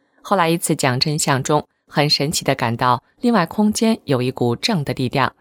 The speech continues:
在制约着邪恶，不让邪恶封杀账号，根本不让它起作用。同时我发正念，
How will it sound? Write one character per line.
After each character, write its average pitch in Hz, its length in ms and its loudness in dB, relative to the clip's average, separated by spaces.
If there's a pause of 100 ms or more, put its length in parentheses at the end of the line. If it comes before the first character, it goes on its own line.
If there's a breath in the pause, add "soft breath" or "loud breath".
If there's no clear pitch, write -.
在 127 240 -2
制 135 220 -2
约 143 180 0
着 127 120 0
邪 123 280 0
恶， 147 240 0 (280)
不 180 120 0
让 233 200 2
邪 117 240 -2
恶 123 280 0
封 - 200 -4
杀 127 200 0
账 120 200 -2
号， 123 300 -2 (260)
根 233 220 0
本 131 240 2
不 135 100 -2
让 131 200 2
它 127 260 -4
起 - 220 -4
作 156 200 0
用。 131 240 2 (540)
同 220 160 2
时 196 180 2
我 147 140 4
发 151 180 0
正 151 260 0
念， 170 260 0